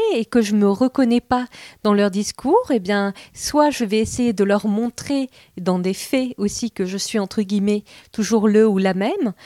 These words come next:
euh, soit, euh, ça va m'aider à me rendre compte, effectivement, que, euh, dans mon comportement, dans ma manière de me tenir, ou de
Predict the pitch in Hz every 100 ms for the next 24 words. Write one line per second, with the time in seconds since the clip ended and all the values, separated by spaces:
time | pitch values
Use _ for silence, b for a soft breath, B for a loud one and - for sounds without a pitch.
0 | B B _ 202 196 - - 220 415 370
1 | 262 - - 202 196 196 202 208 214 320
2 | 277 208 202 214 185 190 - 381 302 226
3 | - 202 196 370 302 240 233 B B -
4 | 214 196 196 220 - 190 196 - 190 180
5 | 190 254 302 262 208 190 196 190 175 180
6 | 180 - 202 190 226 254 285 311 240 190
7 | 185